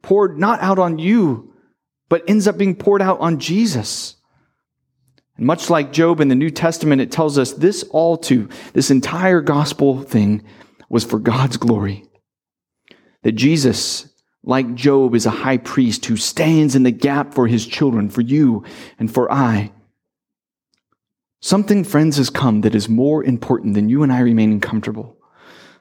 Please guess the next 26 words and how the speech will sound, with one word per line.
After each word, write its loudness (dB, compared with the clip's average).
Something 2
has 2
come 2
that 2
is 0
more 2
important -2
than 4
my 4
life 2
going 2
smoothly. -2
God's 0
glory 2
is 0
at -4
stake -2
in 2
this -2
entire -2
matter. -2
That 0
God 0
would 0
be 2
worth 0